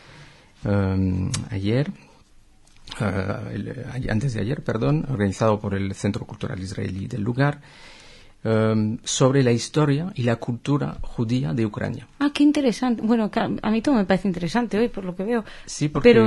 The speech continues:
Speaker 1: no hay que olvidar que, eh, la comunidad judía era la más grande, eh, del mundo al principio del siglo veinte.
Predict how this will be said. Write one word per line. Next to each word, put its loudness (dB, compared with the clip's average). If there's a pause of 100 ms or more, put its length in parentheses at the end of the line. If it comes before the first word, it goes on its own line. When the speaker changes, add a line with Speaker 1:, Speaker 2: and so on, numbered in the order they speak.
(120)
Speaker 1:
no 6
hay 6
que 0
olvidar 2
que, 2 (160)
eh, -8
la -8
comunidad 2
judía 0
era 2
la 2
más 6
grande, 4 (800)
eh, -2
del 2
mundo 6
al -2
principio -4
del -2
siglo 0
veinte. -2